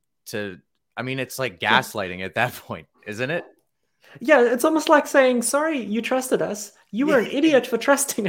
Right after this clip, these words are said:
Speaker 2: us." <laughs>
Speaker 1: Exactly,
Speaker 2: Uh,
Speaker 1: exactly.
Speaker 2: it, it, it reads to me kind of very aggressive. A-, and I know that they're trying to be defensive, but, but it comes across as like,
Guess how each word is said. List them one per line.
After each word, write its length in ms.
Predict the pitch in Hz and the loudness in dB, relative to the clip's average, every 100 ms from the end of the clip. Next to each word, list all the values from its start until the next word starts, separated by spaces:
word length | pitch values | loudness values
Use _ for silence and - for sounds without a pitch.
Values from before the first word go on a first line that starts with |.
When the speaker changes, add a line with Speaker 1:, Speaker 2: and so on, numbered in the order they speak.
| 190 | -4
Speaker 2:
us." 200 | 226 - | -6 -8
<laughs> 40 | |
Speaker 1:
Exactly, 540 | 139 127 131 294 104 82 - - - | -10 -6 -4 -4 -6 -16 -20 -20 -4
Speaker 2:
Uh, 60 | 214 | -4
Speaker 1:
exactly. 340 | - 208 247 | -2 2 2
Speaker 2:
it, 300 | - 233 220 | 4 -2 2
it, 120 | 233 | 2
it 140 | 233 247 | 2 0
reads 280 | 285 294 - | 0 -2 -2
to 80 | 277 | -2
me 300 | 277 262 220 | -2 -4 -6
kind 200 | - 320 | -8 -4
of 60 | |
very 240 | 269 359 370 | -2 0 0
aggressive. 760 | 285 196 220 254 175 156 - _ | 0 -4 -4 -4 -6 -8 -10 _
A-, 40 | 220 | -6
and 220 | 202 262 | -2 -2
I 60 | |
know 240 | 269 302 330 | 0 0 4
that 240 | 262 214 | 2 2
they're 100 | 214 | -2
trying 340 | 208 220 214 208 | -4 -6 -4 -6
to 100 | 190 | -8
be 240 | 190 180 | -6 -8
defensive, 560 | 175 180 185 196 302 302 - _ _ | -8 -14 -10 -8 -6 -8 -12 _ _
but, 200 | 226 220 | -4 -2
but 100 | 233 | -2
it 100 | 226 | -4
comes 280 | - 285 277 | -4 -6 -4
across 400 | 285 233 240 233 | -6 -4 -6 -4
as 120 | 214 | -6
like, 220 | 202 196 | -6 -10